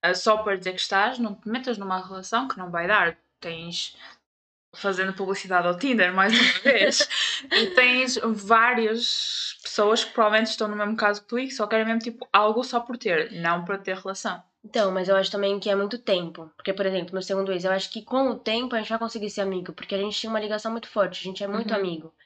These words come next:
Speaker 2: E eu tenho um carinho enorme por ele, por exemplo. Então, eu acho que tudo é, é relação de tempo.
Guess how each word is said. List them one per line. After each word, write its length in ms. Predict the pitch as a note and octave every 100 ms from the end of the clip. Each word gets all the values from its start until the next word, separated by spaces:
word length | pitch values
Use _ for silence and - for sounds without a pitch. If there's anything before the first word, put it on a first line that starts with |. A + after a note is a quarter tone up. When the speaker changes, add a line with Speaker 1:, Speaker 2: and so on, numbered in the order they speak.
| _ -
Speaker 2:
E 60 | F#3+
eu 160 | G3+
tenho 160 | A3 A3
um 60 | A3
carinho 340 | G#3+ G#3+ A3
enorme 360 | G#3 A#3 G#3+ G#3
por 120 | A#3+
ele, 140 | A3
por 140 | F#3+ F#3+
exemplo. 340 | F3 D#3+ - _ - - - -
Então, 160 | F#3 A#3
eu 60 |
acho 180 | B3+ B3+
que 120 | B3
tudo 240 | - B3+ C#4+
é, 560 | C#4+ C4+ C4 B3+ - -
é 220 | A3 A3
relação 400 | A3 A3+ A3 A3
de 100 | A3
tempo. 420 | A3 G3+ F3+ E3+